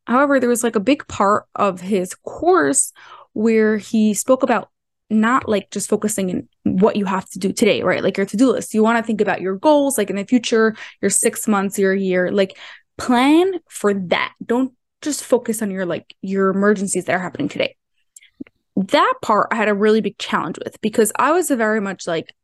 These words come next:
do it now kind of person. I need to go to the grocery store. I'm going right now. I need to go to the post office. I'm gonna do it now. I'm gonna, like, get things done,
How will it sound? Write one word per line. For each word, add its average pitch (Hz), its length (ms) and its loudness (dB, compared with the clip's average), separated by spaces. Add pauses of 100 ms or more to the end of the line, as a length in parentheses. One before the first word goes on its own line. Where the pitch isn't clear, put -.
(300)
do 233 180 4
it 208 60 2
now 196 300 2
kind 226 220 0
of 226 80 -4
person. 247 400 0 (340)
I 196 80 -2
need 233 140 4
to 233 100 4
go 233 140 2
to 214 60 -2
the 226 60 -2
grocery 240 320 0
store. 262 300 2
I'm 202 100 -2
going 190 180 -2
right 160 160 0
now. 156 220 -4
I - 40 2
need 226 100 6
to 233 60 2
go 247 100 6
to 233 140 -2
the - 60 -10
post 247 320 2
office. 254 360 -2
I'm 254 100 4
gonna 269 120 2
do 208 120 -2
it 180 80 -10
now. 101 220 -12 (380)
I'm 233 120 2
gonna, 240 180 2
like, 190 220 -2 (120)
get - 240 0 (100)
things 202 320 -4
done, - 280 -4